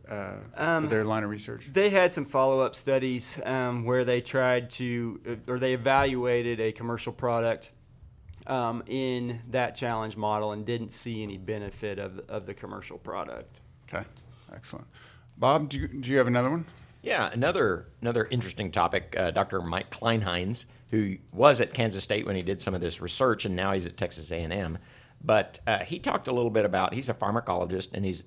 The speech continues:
Speaker 3: one of his areas of interest is really pain control and kind of shifting even more into anti-inflammatory. And, you know, I, I'm gonna use some human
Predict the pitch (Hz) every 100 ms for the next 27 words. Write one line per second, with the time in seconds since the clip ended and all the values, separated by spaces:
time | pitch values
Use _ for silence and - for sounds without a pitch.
0 | - 139 135 107 85 101 107 90 85 104
1 | 110 90 - 87 90 95 82 - 104 117
2 | 120 - 127 127 123 - - 104 107 110
3 | 101 - - - - - 254 190 - -
4 | - _ - - - - 208 - 113 98
5 | - - 113 117 110 107 113 110 104 -
6 | 107 104 87 98 98 101 95 82 85 82
7 | 76 - - - 80 - - - - 104
8 | 104 95 90 85 - - - - - 110
9 | 95 87 - - - - 110 104 117 110
10 | 98 101 - 90 113 117 107 98